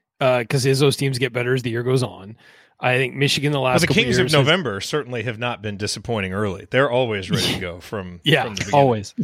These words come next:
Speaker 1: <laughs> Love that. Um, but one thing Andy said that's really interesting is he said that these teams that Indiana's facing are finally, they're fa-, they're facing teams that are not demonstrably better than Indiana.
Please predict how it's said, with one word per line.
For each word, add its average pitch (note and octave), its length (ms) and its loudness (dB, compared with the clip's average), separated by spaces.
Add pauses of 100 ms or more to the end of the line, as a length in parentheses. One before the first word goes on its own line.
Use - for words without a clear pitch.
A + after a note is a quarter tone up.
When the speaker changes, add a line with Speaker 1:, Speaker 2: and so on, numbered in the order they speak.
(260)
Speaker 1:
<laughs> C#3+ 800 -10
Love G#2 200 -2
that. F#2 200 -14 (220)
Um, E3+ 760 0 (440)
but G#3 380 2
one B3 220 2
thing D4+ 180 2
Andy G3+ 220 4
said F3 200 2
that's D3 160 -2
really D3 160 4
interesting B2 300 0
is A2+ 80 -2
he A#2+ 60 -4
said D#3+ 180 2
that C3 140 -2
these D3+ 260 0
teams E3 300 4
that C#3+ 60 2
Indiana's C#3 360 2
facing C3+ 360 2
are A#2 80 0
finally, C#3 420 0
they're A#2 80 -4
fa-, C#3+ 180 -2
they're C#3+ 160 2
facing E3 280 4
teams C#3+ 180 2
that C3+ 100 2
are C3 60 2
not C#3 180 0
demonstrably C3 580 2
better A2+ 360 0
than G#2+ 160 -6
Indiana. G#2 580 -6